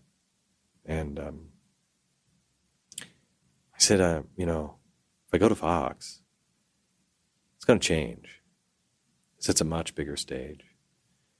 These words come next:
And, uh, I say these things, and I don't know what's gonna happen." And, um, uh, my family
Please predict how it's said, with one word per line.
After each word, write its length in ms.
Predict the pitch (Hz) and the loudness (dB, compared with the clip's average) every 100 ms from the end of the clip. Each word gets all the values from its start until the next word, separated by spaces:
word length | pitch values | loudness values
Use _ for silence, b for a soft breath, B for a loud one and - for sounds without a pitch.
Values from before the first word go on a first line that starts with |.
| _ _ - | _ _ -8
And, 340 | 82 78 76 73 | -4 -4 -6 -8
uh, 260 | 71 69 69 _ _ _ | -10 -12 -16 _ _ _
I 60 | 85 | -4
say 240 | - 101 | 2 4
these 260 | 92 87 - | 4 2 -2
things, 260 | 80 78 78 | -6 -6 -2
and 80 | 95 | 0
I 40 | |
don't 80 | 120 | -2
know 100 | 110 | -4
what's 220 | 113 110 | -6 -6
gonna 140 | 104 | -8
happen." 400 | 104 120 - - _ _ _ _ _ _ _ _ _ _ | -8 -8 -10 -18 _ _ _ _ _ _ _ _ _ _
And, 340 | 78 76 71 | -10 -10 -10
um, 340 | 71 73 73 71 _ _ _ _ _ _ _ _ _ _ _ _ _ _ _ - | -10 -12 -14 -20 _ _ _ _ _ _ _ _ _ _ _ _ _ _ _ -16
uh, 200 | 78 73 | -14 -10
my 120 | 82 | -6
family 600 | - 90 90 90 87 85 | 2 2 4 0 -2 -6